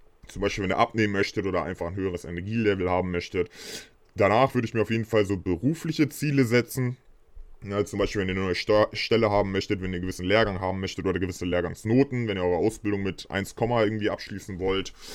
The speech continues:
ähm, oder auch, wie gesagt, Auswahlverfahren ist auch nochmal ein Ding. Na, das sind dann so berufliche Ziele, da würde ich mir auch nochmal eigene Ziele im smart-Prinzip setzen, können übrigens auch gerne mehrere sein. Na.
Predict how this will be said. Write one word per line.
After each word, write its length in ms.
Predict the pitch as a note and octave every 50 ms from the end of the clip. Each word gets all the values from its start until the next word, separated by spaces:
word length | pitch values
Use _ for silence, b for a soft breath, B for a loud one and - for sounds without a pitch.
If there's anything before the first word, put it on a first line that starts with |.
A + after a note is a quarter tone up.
| B B B B B -
ähm, 440 | - F#2 F2+ F2+ F2+ F#2 F#2 F#2 G2+
oder 200 | - - G2+ F#2+
auch, 200 | F#2 F#2+ G2 -
wie 60 | - F#2+
gesagt, 280 | F#2 E2+ F#2 F2+ -
Auswahlverfahren 720 | - G2 A#2 A2+ - G#2+ G2+ G#2 G2 - - F#2+ F2+ F#2 F#2
ist 100 | - -
auch 220 | - G#2+ A#2 A2+
nochmal 340 | A2+ G#2 G2+ A2+ G#2 G#2 G2+
ein 100 | G2+ F#2+
Ding. 260 | G2+ G2+ G2+ G2+ G2 B B B B B B B
Na, 180 | - F2+ F2+ F#2
das 200 | F2 F#2+ G#2 -
sind 100 | G#2+ G2+
dann 140 | F#2+ F#2 F2+
so 120 | F2+ F#2
berufliche 520 | E2 F2 F#2 B2 C#3+ - - C3+ - -
Ziele, 320 | B2 - - C#3+ C3+ C3+ B2
da 140 | A2 G2+ F#2+
würde 120 | F#2 F2
ich 80 | - G#2
mir 100 | F#2+ -
auch 200 | G2 A#2+ C#3 C3
nochmal 300 | A#2+ A#2 A#2 A2 G#2 G2
eigene 320 | A2+ A#2+ A#2+ B2 A#2 G#2
Ziele 260 | - - B2+ A#2 A2+
im 80 | A2 G#2
smart-Prinzip 640 | - - A2+ G#2+ G#2+ - - A2 G2+ - G#2+ G2 F#2+
setzen, 260 | G#2+ G#2+ - - G#2
können 220 | - - A2 G#2
übrigens 320 | F#2+ F2+ F#2 F#2+ F#2 - -
auch 100 | F2 -
gerne 240 | - E2+ E2+ E2
mehrere 460 | D#2 E2+ F#2+ G#2 A#2+ B2 B2 A#2 A#2+ G#2+
sein. 400 | G2 G#2+ G#2+ G#2+ A2 A2 A2 - - E2
Na. 260 | F2 F2 F#2+ G2